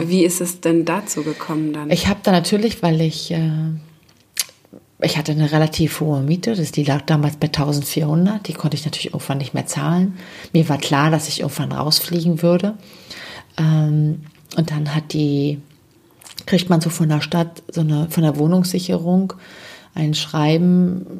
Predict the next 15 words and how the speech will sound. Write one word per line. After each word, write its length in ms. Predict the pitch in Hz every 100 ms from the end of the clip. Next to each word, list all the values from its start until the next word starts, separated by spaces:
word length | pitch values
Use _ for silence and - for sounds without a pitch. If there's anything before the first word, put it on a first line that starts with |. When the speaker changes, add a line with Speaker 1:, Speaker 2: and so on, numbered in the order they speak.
| - -
Speaker 2:
dass 160 | 156 151
man 100 | 156
sich 100 | -
da 100 | 160
bitte 180 | 160 151
melden 400 | 147 160 165 170
muss, 200 | 170 165
damit 260 | 160 151
halt 220 | 156 151
man 120 | 160 147
nicht 120 | 151
in 60 |
die 100 | 151
Obdachlosigkeit 920 | - - 180 202 196 185 - 196 202
rutscht. 520 | 180 190 247 - -